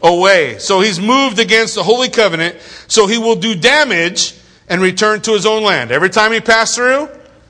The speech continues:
he does damage. A little bit of, of a whooping post going on. "At the appointed time," what did that say?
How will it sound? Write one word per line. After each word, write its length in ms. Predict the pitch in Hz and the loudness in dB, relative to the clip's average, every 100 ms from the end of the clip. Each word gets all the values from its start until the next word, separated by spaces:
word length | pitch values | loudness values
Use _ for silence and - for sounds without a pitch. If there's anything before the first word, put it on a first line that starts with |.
| - _ _ | -20 _ _
he 140 | - | -8
does 260 | 135 180 170 | 0 2 2
damage. 460 | 202 190 156 120 135 | 0 0 0 -6 -4
A 40 | |
little 200 | 165 180 | 0 2
bit 140 | 185 | 2
of, 120 | 185 190 - | 0 -4 -2
of 100 | 165 | 0
a 60 | 185 | 2
whooping 360 | 220 220 190 | 2 2 -6
post 320 | 190 175 151 | 0 -2 -2
going 200 | 175 165 | -2 0
on. 340 | 156 131 92 - - - - - | 2 0 -4 -18 -20 -20 -20 -4
"At 240 | 214 262 247 | 0 0 0
the 120 | 247 | 0
appointed 540 | 226 233 302 320 285 | 0 2 2 2 0
time," 440 | 269 269 226 151 131 | 0 2 2 0 -4
what 140 | 165 | -8
did 80 | 202 | -2
that 180 | 233 220 | -2 -2
say? 260 | 240 277 | -4 -4